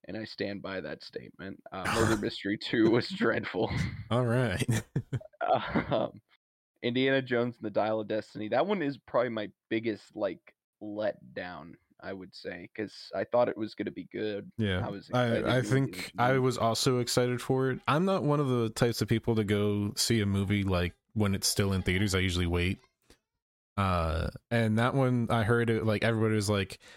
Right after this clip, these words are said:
Speaker 2: "Yeah, it's, like, the worst one." And I'm like, "Okay, that's impressive." So now we have two that we don't talk about and that don't exist. So it's still a great trilogy. <laughs>
Speaker 1: You know,
Speaker 2: <laughs>
Speaker 1: this past year, funny, I was looking at my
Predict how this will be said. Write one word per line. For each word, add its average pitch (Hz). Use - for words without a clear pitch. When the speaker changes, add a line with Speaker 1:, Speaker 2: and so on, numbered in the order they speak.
Speaker 2:
"Yeah, 107
it's, 98
like, 117
the 113
worst 101
one." 87
And 101
I'm 101
like, 95
"Okay, 95
that's 104
impressive." 95
So 123
now 113
we 107
have 104
two 107
that 98
we 101
don't 101
talk 101
about 113
and -
that 95
don't 98
exist. 87
So 117
it's 117
still 160
a 120
great 113
trilogy. 104
<laughs> -
Speaker 1:
You 156
know, 196
Speaker 2:
<laughs> -
Speaker 1:
this 196
past -
year, 135
funny, 135
I 135
was 135
looking 156
at 147
my 123